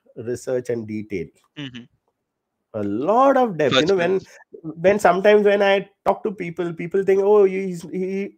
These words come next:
Speaker 1: I'm not from an academic institute. I didn't have an, any, in all my paper presentations, I sometimes ended up as the only practicing architect <laughs> who's talking theoretical stuff.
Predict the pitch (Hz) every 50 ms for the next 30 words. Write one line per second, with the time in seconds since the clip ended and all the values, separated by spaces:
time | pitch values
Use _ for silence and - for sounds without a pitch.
0 | _ - 180 214 226 233 233 226 226 226 220 226 214 - 147 123 117 - 151 151
1 | 151 156 156 143 151 135 127 131 - 131 120 - 135 135 135 127 123 127 127 139
2 | 147 143 117 127 135 139 143 143 139 131 131 135 135 131 _ _ _ _ _ _
3 | _ - 139 147 151 160 165 175 185 185 180 - 156 151 147 160 175 165 - 156
4 | 151 151 165 151 147 160 156 156 156 170 165 160 147 143 147 156 156 151 156 147
5 | 139 139 147 156 160 165 160 143 143 151 151 156 156 151 151 147 151 151 156 147
6 | 139 _ - 147 139 147 160 180 196 170 180 165 139 - - 185 170 214 208 196
7 | 165 156 156 - 156 160 165 151 156 - 160 - - - - - 143 139 - 147
8 | 147 135 - _ - 123 120 113 117 113 - 123 - 135 117 113 - - 110 101